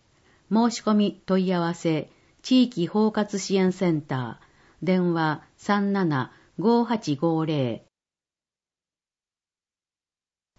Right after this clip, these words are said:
環境ミニ瓦版。家庭ゴミの量、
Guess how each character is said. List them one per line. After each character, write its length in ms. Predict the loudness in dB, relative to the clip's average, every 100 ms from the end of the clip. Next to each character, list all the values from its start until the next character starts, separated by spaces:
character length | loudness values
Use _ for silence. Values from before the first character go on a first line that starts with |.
| -2
環 260 | 0 0
境 320 | 2 2 2 2
ミ 140 | 2
ニ 140 | 2
瓦 420 | 0 -2 0 0 0
版。 340 | 0 -2 -4 -12 _ _ _ _ _
家 120 | -4 4
庭 200 | 6 6
ゴ 100 | 6
ミ 140 | 4
の 160 | 4 2
量、 400 | 2 2 0 -4